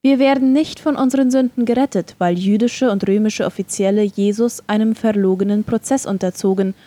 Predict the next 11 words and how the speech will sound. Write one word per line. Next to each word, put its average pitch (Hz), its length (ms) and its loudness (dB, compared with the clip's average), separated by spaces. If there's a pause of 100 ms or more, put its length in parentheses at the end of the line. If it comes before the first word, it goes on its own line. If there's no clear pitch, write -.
(220)
und - 300 -4
Pilatus 233 560 0
ihn 254 160 0
zum 247 200 -2
Tode 226 260 0
verurteilte. 180 760 -6 (520)
Genauso 269 540 2
wenig 277 380 2
werden 240 280 2
wir 233 100 2
gerettet, 220 500 -2